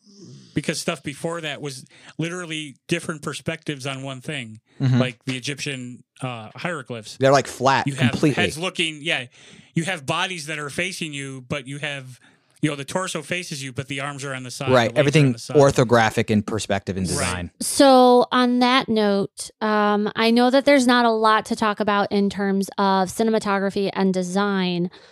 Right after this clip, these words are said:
Speaker 3: but I, I know that editing-wise, maybe there's some things that you could say about that, David Brown?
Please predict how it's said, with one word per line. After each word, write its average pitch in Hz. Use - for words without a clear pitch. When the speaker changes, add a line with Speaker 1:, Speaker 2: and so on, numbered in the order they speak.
Speaker 3:
but 220
I, 202
I 226
know 240
that 226
editing-wise, 285
maybe 220
there's 214
some 214
things 214
that 208
you 208
could 214
say 208
about 190
that, 190
David 214
Brown? 285